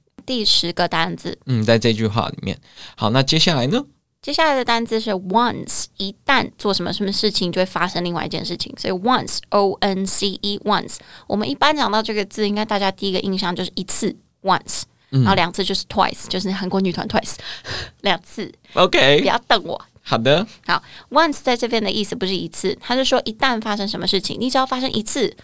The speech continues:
Speaker 1: 那后面就会紧接着有什么事情发生。
Speaker 2: 嗯。
Speaker 1: 所以在这里是说，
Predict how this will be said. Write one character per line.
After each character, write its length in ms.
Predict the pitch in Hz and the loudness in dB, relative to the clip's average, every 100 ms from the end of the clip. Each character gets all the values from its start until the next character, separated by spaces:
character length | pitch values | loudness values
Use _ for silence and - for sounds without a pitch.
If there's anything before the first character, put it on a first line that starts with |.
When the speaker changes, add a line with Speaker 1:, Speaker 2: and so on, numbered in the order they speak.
| - - | -6 -4
Speaker 1:
那 80 | |
后 200 | 214 240 | 2 2
面 220 | 208 208 180 | 4 0 -2
就 100 | 196 | -2
会 100 | 185 | -2
紧 240 | - 151 | -2 -4
接 200 | - 180 | -2 0
着 100 | 156 | 0
有 100 | 170 | 0
什 140 | 175 | -2
么 80 | - | -2
事 100 | - | -2
情 160 | 180 - | -2 -6
发 160 | 214 120 | -6 -2
生。 180 | - 95 _ - - | -2 -4 _ -6 0
Speaker 2:
嗯。 120 | 104 | 4
Speaker 1:
所 80 | 262 | 4
以 40 | |
在 120 | 262 | 4
这 200 | 254 240 | 2 0
里 100 | 196 | -2
是 140 | - 214 | -2 0
说， 280 | 202 202 | 0 -2